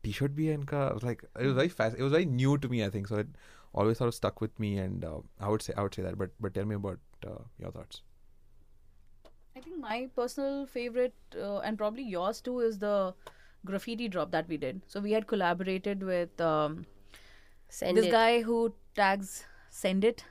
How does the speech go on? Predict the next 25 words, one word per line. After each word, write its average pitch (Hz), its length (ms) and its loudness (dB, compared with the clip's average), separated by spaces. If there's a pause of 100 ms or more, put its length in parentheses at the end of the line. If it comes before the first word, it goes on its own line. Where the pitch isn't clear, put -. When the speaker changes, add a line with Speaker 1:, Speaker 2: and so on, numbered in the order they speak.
(340)
Speaker 1:
Okay. - 160 -2
Speaker 2:
You'll 214 140 6
see 220 400 -2
Send 190 280 -2
It 190 200 -2
on 185 400 -4
o-, 165 200 -8 (100)
a 190 80 0
lot 185 240 4
of 190 120 -4
walls 175 260 -2
in 190 160 -2
Bangalore. 185 560 0 (520)
Um, 175 360 0 (100)
Speaker 1:
Ah, 208 120 -4 (100)
yes, 175 260 -6
I 233 80 -2
have. 170 480 -2
Even 214 420 -6
in 139 140 -2
Indira 202 160 0
Speaker 3:
Brain 202 160 8
Speaker 1:
Nagar, 233 140 8
Speaker 3:
of - 40 -4
Q. 196 240 2